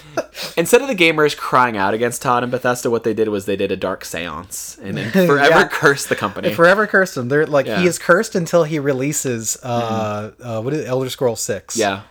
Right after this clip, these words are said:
Speaker 1: Or Starfield or whatever.
Speaker 2: Or st-, what, no, no.
Speaker 1: Yeah.
Speaker 2: He's only free of the curse
Speaker 1: <laughs>
Speaker 2: when, <laughs> when there is an Elder Scrolls successor.
Speaker 1: But back to Anthem. Anthem was a game that I think a lot of people were super stoked for, being this hybrid, kind of
Speaker 2: Mm-hmm.
Speaker 1: like M M O Destiny type, you know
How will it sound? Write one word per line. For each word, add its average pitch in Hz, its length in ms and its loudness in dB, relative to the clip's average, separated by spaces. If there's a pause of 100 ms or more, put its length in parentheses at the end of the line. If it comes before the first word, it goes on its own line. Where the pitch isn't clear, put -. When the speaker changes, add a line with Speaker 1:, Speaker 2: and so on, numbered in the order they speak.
(160)
Speaker 1:
Or 107 80 -2
Starfield 95 440 -4
or 98 80 -4
whatever. 95 320 -6
Speaker 2:
Or 117 60 -8
st-, - 200 -12
what, 156 160 -10
no, 175 260 -6
no. 156 260 -2
Speaker 1:
Yeah. 113 180 -6
Speaker 2:
He's 147 200 -2
only 165 180 2
free 156 240 0
of 147 80 2
the 143 80 -4
curse 139 360 2
Speaker 1:
<laughs> - 680 4
Speaker 2:
when, 220 100 8
<laughs> - 0 -
when 196 140 6
there 175 200 6
is 170 120 2
an 170 80 0
Elder 147 280 2
Scrolls 135 300 2
successor. - 500 -8
Speaker 1:
But - 460 2
back 233 260 2
to 214 140 0
Anthem. 135 420 0
Anthem 139 300 -2
was 143 160 0
a 139 60 0
game 123 240 -2
that 113 220 0
I 101 60 -2
think 123 140 -10
a 113 60 -4
lot 98 180 -2
of 101 60 -8
people 107 260 -8
were 98 100 -4
super 95 280 -8
stoked 87 320 -6
for, 107 260 -2
being 98 200 -4
this 92 120 -8
hybrid, 92 1080 -6
kind 165 300 -4
of 196 120 -2
Speaker 2:
Mm-hmm. 185 80 -4
Speaker 1:
like 180 200 0
M 160 200 -4
M 165 120 -4
O 170 140 2
Destiny 160 420 -4
type, 156 420 -2
you 143 120 -4
know 139 580 -4